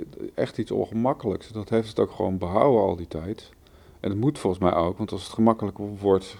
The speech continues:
als onderwerp, ja, dan klopt het ook niet, want het is geen gemakkelijk onderwerp.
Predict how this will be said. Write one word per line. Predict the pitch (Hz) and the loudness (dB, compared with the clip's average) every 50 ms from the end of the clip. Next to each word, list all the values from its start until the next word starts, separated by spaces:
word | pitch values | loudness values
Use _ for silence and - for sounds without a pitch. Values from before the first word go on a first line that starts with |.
| - - | -20 -12
als | - - 101 - - - - - | -8 -8 -8 -8 -8 -14 -20 -6
onderwerp, | - 113 113 98 95 90 92 92 92 92 - - - - - - - - - - - - - - - - - | 0 2 2 2 2 2 0 0 0 -2 -4 -10 -20 -20 -20 -20 -20 -20 -20 -20 -20 -20 -20 -20 -20 -20 -14
ja, | - - 85 80 | -6 -4 -2 -2
dan | 85 90 95 95 | -2 -2 -4 -4
klopt | - - 139 143 135 - | 2 4 4 4 4 0
het | 127 117 | 0 4
ook | 120 104 98 95 | 4 4 4 4
niet, | 92 90 | 0 -2
want | 87 90 95 - | 0 0 0 0
het | - - | 0 0
is | - | 0
geen | - 107 98 98 | 2 0 0 0
gemakkelijk | - 101 101 85 85 - 90 82 90 | 0 0 0 0 0 -2 -4 -4 -4
onderwerp. | 90 90 92 90 82 82 82 82 82 | -4 -4 -4 -6 -6 -8 -8 -10 -12